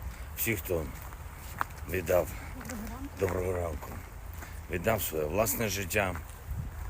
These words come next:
Speaker 1: аби не віддати Україну. І саме зараз я йду до стіни їхньої пам'яті. Багато хто знає, де це, багато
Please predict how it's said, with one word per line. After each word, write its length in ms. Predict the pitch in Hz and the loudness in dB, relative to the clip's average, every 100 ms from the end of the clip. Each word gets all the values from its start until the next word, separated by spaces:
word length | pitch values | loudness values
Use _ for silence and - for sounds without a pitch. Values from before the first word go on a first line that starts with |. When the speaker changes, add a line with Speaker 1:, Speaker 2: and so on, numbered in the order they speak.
| - | 0
Speaker 1:
аби 220 | - 85 104 | 0 2 4
не 120 | 90 | 2
віддати 380 | 76 90 85 78 | 4 2 2 -2
Україну. 380 | 76 78 78 - - - - - - - - | -2 0 -2 -4 -8 -10 -10 -8 -8 -8 -2
І 20 | |
саме 240 | - 117 104 | 4 4 8
зараз 360 | 120 110 - | 8 8 6
я 120 | 101 | 6
йду 300 | 98 78 - 90 - - | 4 2 0 0 -6 -4
до 120 | - 95 | 0 2
стіни 400 | - 90 92 85 - - - - - 90 | 2 0 0 -2 -6 -10 -10 -10 -8 -4
їхньої 360 | 92 - 82 76 | -4 -2 -2 0
пам'яті. 460 | 107 110 76 - - - - - - - - - - | 0 0 -2 -4 -6 -8 -10 -10 -8 -8 -8 -8 4
Багато 300 | 95 101 - | 6 6 2
хто 160 | - 92 | -2 0
знає, 440 | - 92 85 78 - - - - - - 80 | 4 4 4 2 -2 -10 -10 -10 -10 -8 4
де 200 | 107 117 | 6 8
це, 220 | - 101 95 - - | 4 2 -2 -2 0
багато 360 | 80 82 80 | 2 0 0